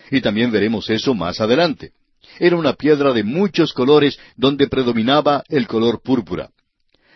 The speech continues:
Algunos lo identifican con el diamante. De paso, digamos que estaba en el pectoral del sumo sacerdote y representaba a Rubén, al primogénito. Amigo oyente, Cristo es el Hijo, el primogénito de entre los muertos.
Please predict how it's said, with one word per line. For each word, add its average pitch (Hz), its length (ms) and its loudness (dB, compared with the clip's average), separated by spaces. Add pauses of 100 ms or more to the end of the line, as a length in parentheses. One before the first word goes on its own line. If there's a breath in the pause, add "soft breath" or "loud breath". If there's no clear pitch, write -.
(100)
Algunos 143 460 -2
lo 117 100 0
identifican 107 680 -4
con 101 180 -2
el 92 80 -6
diamante. 98 540 -4 (680)
De 90 100 -10
paso, 101 280 -2
digamos 101 420 -4
que 95 80 -4
estaba 107 300 -4
en 98 80 -2
el 90 100 -6
pectoral 98 540 -4
del 95 140 -6
sumo 110 260 -6
sacerdote 101 720 -2 (300 soft breath)
y 104 140 0
representaba 127 840 0
a 117 60 2
Rubén, 107 520 -2 (240)
al 98 200 -6
primogénito. 110 760 -2 (880)
Amigo 139 260 -4
oyente, 127 440 -4 (400)
Cristo 160 480 0
es - 160 0
el 135 100 -2
Hijo, - 460 -8
el 135 200 0
primogénito 147 800 0
de 147 80 2
entre 135 200 -2
los 135 180 -2
muertos. 156 500 -6